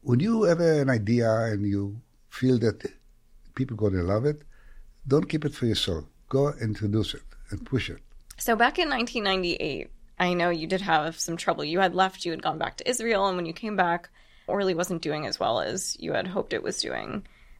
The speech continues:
Speaker 2: You were faced with the choice of filing for bankruptcy. When I was reading about this, I was like, <laughs> it was just incredible to read about. But you were faced with the choice of bankruptcy and you said,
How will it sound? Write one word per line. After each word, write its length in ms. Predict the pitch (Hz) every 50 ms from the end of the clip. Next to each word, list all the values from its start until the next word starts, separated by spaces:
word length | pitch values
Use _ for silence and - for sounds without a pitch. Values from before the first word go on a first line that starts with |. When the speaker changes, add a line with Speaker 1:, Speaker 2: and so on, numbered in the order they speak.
| - -
Speaker 2:
You 120 | - 170
were 100 | - 175
faced 460 | - - 180 175 196 - - - -
with 140 | 185 175 175
the 60 | 180
choice 400 | - - - 180 175 180 185 -
of 460 | - 85 87 78 - - - - - - _
filing 440 | - - - - 170 160 151 156 -
for 140 | - - -
bankruptcy. 760 | - - 214 226 226 220 202 196 - - - 196 190 190 190
When 100 | 185 175
I 60 | 170
was 120 | 175 175 180
reading 180 | 208 208 196
about 200 | 180 - - - -
this, 200 | 175 180 175 -
I 60 | 165
was 160 | - 180 175
like, 200 | - - 196 202 220 220 196 - -
<laughs> 240 | - - - - -
it 60 | -
was 160 | 180 175 -
just 220 | 185 202 196 - -
incredible 640 | - 185 165 - 190 180 180 175 165 165 160 - - -
to 460 | - 180 156 165 160 139 156 175 202 - - _ _ -
read 160 | - 185 196 -
about. 300 | - 156 101 113 - -
But 180 | - - - - - - - - _ _ _ _ _ -
you 100 | 185 180
were 80 | 180
faced 240 | 180 233 233 262 -
with 100 | 254 247
the 40 | 269
choice 300 | - 240 208 214 214 -
of 100 | 175 -
bankruptcy 560 | 185 190 208 202 202 170 - - - 135 139
and 80 | 127 147
you 100 | 170 196
said, 380 | 208 - 220 196 190 180 196 -